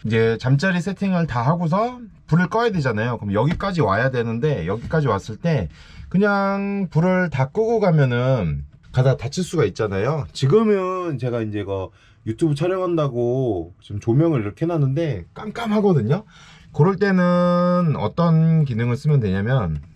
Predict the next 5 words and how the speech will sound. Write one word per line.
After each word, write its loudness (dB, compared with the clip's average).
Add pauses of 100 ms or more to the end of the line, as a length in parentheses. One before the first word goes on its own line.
(340)
보세요. -2 (960)
취침을 -2
누르면 -2 (580)
살짝 -4
꺼져요. -2